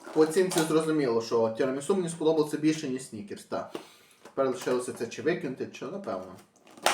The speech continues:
Так лишив. Добре, народ. М, <laughs> я не можу вам сказати, приїдьте до мене на Прикарпатщину, м,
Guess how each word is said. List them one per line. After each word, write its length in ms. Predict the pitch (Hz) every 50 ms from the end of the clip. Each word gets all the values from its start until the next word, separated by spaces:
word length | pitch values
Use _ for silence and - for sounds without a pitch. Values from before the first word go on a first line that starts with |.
| - - - - _ _ _ _ _ _ _ _ _ _ - - -
Так 180 | _ 123 - -
лишив. 300 | - 101 - - - 90 - - - - - - - - - - - _ - - - - - - - - -
Добре, 320 | 170 202 233 233 202 180 160
народ. 440 | 143 127 113 110 98 92 - - - _ _ _ _ _ _ _ -
М, 520 | 120 127 127 131 127 127 127 123 120 123 - - -
<laughs> 140 | 156 151 170
я 240 | 185 156 160 170 170
не 120 | 170 175
можу 240 | 180 196 185 180 165
вам 180 | 147 143 143
сказати, 540 | 143 - - 147 135 147 131 - - 139 127 - - - _ _
приїдьте 540 | - 151 160 160 160 156 143 156 - - 135 135 - - -
до 320 | - 113 113 123 143 143 151
мене 480 | 151 147 147 143 139 135 135 131 131 - - - _ _ _ _
на 120 | 135 139
Прикарпатщину, 1500 | 127 - 147 139 131 - 139 131 127 - 160 160 170 185 180 185 - - - - - - - 165 160 165 160 160 160 165 165 - - _ _ _ -
м, 440 | 123 127 131 127 127 123 120 120 -